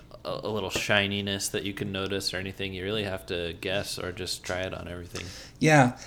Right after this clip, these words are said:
Speaker 2: And hey, while we're, before we move on to the next one, while we're talking about the Darklight, 'cause this is relevant to all, all of the abilities we've talked to, about so far, there is one thing that I wanna get off my chest.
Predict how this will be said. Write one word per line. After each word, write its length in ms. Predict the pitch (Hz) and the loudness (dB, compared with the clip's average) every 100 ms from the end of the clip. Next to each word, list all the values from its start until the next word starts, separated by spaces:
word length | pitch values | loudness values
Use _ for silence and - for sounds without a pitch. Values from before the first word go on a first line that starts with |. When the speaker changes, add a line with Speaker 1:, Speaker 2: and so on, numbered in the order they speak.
| - | 4
Speaker 2:
And 180 | 185 175 | 6 6
hey, 300 | 139 190 165 | 8 10 10
while 280 | 123 175 214 | 8 8 8
we're, 200 | 190 165 | 8 8
before 420 | 131 147 208 233 | 6 4 8 6
we 60 | 180 | 10
move 240 | 147 143 | 10 12
on 160 | 143 143 | 10 10
to 60 | |
the 60 | 127 | 8
next 280 | 117 117 - | 4 2 2
one, 280 | 117 110 113 | 2 4 6
while 160 | 127 | 8
we're 80 | 135 | 8
talking 220 | 135 151 135 | 8 8 10
about 160 | 123 | 8
the 100 | 117 | 6
Darklight, 540 | 107 110 117 135 135 131 | 4 4 6 6 4 4
'cause 180 | 113 | 4
this 160 | 127 127 | 6 8
is 180 | 120 110 - | 6 2 6
relevant 400 | 123 127 135 113 | 10 12 10 6
to 360 | - 120 110 110 - - - - - - | 6 4 4 0 -6 -16 -18 -20 -4 10
all, 220 | 135 143 | 12 12
all 180 | 127 127 | 12 10
of 100 | 127 | 10
the 100 | 120 | 8
abilities 400 | 110 113 117 120 | 8 4 2 0
we've 140 | 117 | -2
talked 220 | 117 117 | 0 2
to, 160 | 127 - | 4 4
about 300 | 117 123 120 | 4 4 4
so 160 | 123 117 | 4 4
far, 280 | 123 131 139 - | 6 6 4 0
there 120 | 147 165 | 6 10
is 200 | 247 139 | 10 10
one 400 | 127 139 156 143 | 12 12 12 10
thing 240 | 135 123 | 8 8
that 180 | 113 - | 6 4
I 120 | 123 | 6
wanna 200 | 127 123 | 6 6
get 140 | 117 | 6
off 200 | 117 117 | 4 2
my 120 | 117 101 | 0 -2
chest. 500 | - 107 117 - | 0 4 6 6